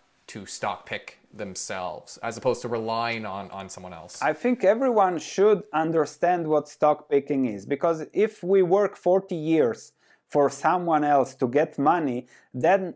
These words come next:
Speaker 2: at least I would expect that if you work twenty-two days a month, you should at least spend one day to manage that money. So, and then the key is to understand what stock market investing is. Okay,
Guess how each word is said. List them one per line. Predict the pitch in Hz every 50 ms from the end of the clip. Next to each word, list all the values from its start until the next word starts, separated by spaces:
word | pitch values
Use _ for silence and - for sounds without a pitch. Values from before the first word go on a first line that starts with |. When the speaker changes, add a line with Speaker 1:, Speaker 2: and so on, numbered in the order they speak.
| - -
Speaker 2:
at | 156 - - -
least | 185 208 233 240 226 202 170 147 - -
I | 160 165 170
would | 170 180 190 165 175
expect | 165 165 - - - - 175 170 170 170 - 151
that | 143 139 135 -
if | 143 131 -
you | 156 156
work | 165 190 185 175 - -
twenty-two | - 175 170 175 165 160 151 - 170 165
days | 156 165 160 160 147 151
a | 147
month, | 135 139 151 156 156 151 143 127 -
you | 131 143 156
should | 156 - 185 180 160
at | 160 139 - -
least | 180 196 208 196 180 - - -
spend | - - - 160 156 151 139
one | 139 139 156 160 175 175
day | 165 165 160 156 143 - - _ _ _ -
to | - 151
manage | 139 147 170 190 180 160 135 123 110 110
that | 113 123 120 117 - - -
money. | 123 117 104 95 92 - _ _ _ _ _ _ _
So, | - - 156 151 143 135 123 - - _ -
and | 147 147 156 156
then | 226 269 277 262
the | 233
key | - - 220 233 233 220 214
is | 202 175 - -
to | - 175 170
understand | 165 165 165 165 160 156 - - - 214 233 240 233 214 - _ _
what | - 139 135 170 208 226 233 -
stock | - - - - 190 185 185 -
market | 175 165 165 160 - 151 - -
investing | 147 143 139 143 143 143 - - 151 139 135 -
is. | - 165 147 117 101 - - _ _ _ _ _ _ -
Okay, | 143 151 - 175 139 117 -